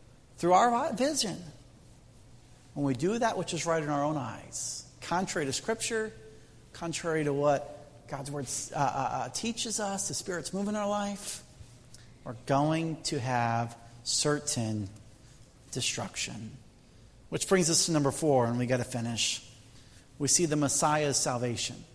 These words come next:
Messiah's salvation. One commentary alluded to the fact that as bad as this has gotten, we still see the grace of God. God could have destroyed them all,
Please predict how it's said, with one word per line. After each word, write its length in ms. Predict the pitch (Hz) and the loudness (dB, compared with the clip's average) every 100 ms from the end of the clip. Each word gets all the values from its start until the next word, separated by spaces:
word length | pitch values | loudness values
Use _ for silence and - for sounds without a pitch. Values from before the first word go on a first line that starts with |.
| - | -8
Messiah's 460 | 135 - 123 120 | -4 -2 -2 -2
salvation. 640 | - 113 110 110 - 127 127 - - - - - - | -4 -4 -6 -6 -8 -10 -12 -18 -20 -20 -20 -20 -6
One 200 | 175 190 | 0 2
commentary 840 | 170 165 151 143 139 131 131 131 - - - | 4 4 4 2 2 4 2 -2 -8 -20 -8
alluded 420 | 143 143 147 147 | 0 4 4 2
to 100 | - | -2
the 80 | 131 | -4
fact 540 | - 107 117 113 - - - - - - - | -2 -2 -2 -4 -10 -16 -18 -20 -20 -20 -2
that 160 | 151 143 | 4 4
as 220 | 143 - | 4 2
bad 520 | 147 - 156 190 240 | -4 4 8 8 6
as 140 | 196 151 | 4 2
this 200 | 170 - | 2 2
has 140 | 139 | 0
gotten, 760 | - 139 120 117 - 117 98 82 - - - - - - - - - - - - - - - | 0 2 2 0 -6 -8 -10 -14 -18 -20 -20 -20 -20 -20 -20 -20 -20 -20 -20 -20 -20 -20 -6
we 140 | 156 147 | 0 2
still 360 | - 185 190 | 4 4 4
see 300 | 185 - 180 | 4 4 2
the 100 | 151 | 2
grace 440 | 131 139 131 120 - | 0 2 2 2 -2
of 140 | 113 | -4
God. 220 | 123 110 - - - - - - - - - - - - - - - - - - | -8 -8 -12 -18 -20 -20 -20 -20 -20 -20 -20 -20 -20 -20 -20 -20 -20 -20 -18 -6
God 340 | 185 233 233 | 0 0 0
could 160 | - 160 | -2 0
have 80 | |
destroyed 420 | 143 131 - 143 120 | 0 -2 0 0 2
them 120 | 110 | 0
all, 400 | 110 156 - | -4 -8 -14